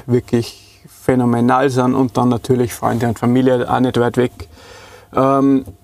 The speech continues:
aber es ist jetzt in keinster Weise so, dass wir dem Busleben irgendwie überdrüssig sind. Ganz im Gegenteil, wir genießen das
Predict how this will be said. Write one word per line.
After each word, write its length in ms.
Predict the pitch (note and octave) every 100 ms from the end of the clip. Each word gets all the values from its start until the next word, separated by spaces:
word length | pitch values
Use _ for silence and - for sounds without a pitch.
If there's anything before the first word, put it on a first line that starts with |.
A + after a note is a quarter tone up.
| _
aber 160 | - B2+
es 120 | C3
ist 100 | C#3+
jetzt 160 | C#3 -
in 100 | C3+
keinster 400 | C3+ F3+ - D#3
Weise 460 | D3+ D#3 D#3+ - -
so, 220 | - D3
dass 220 | D3+ -
wir 100 | D3
dem 360 | C#3+ C#3 C#3+ C3+
Busleben 640 | - E3+ - - C#3+ D3
irgendwie 240 | C#3+ C3+ D3
überdrüssig 640 | G#3+ G3 D3+ D3+ - D#3
sind. 260 | - D3 D3
Ganz 180 | C#3 C3+
im 120 | C3+
Gegenteil, 440 | C#3 D3 C3+ C3
wir 120 | C3 C#3
genießen 480 | C3+ C#3+ D3+ D#3
das 420 | C#3+ C3+ - -